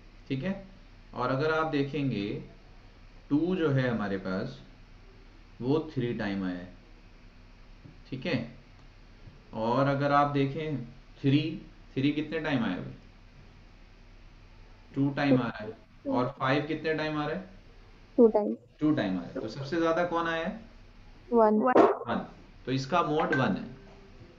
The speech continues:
Speaker 1: तो here mode is one, most occurring number। ये बस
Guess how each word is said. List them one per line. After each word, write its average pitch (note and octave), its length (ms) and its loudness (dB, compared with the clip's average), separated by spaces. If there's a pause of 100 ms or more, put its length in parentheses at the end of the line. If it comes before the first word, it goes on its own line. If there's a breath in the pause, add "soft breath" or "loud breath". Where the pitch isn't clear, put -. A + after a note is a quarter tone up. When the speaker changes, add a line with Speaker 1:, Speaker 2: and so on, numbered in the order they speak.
(960)
Speaker 1:
तो A#2+ 120 -8
here B2+ 380 -2
mode B2+ 300 2
is A2 220 -4
one, D#2+ 200 -14 (240)
most D3 420 0 (100)
occurring A#2 480 0
number। E2 340 -2 (1500)
ये C3 140 2
बस - 300 -6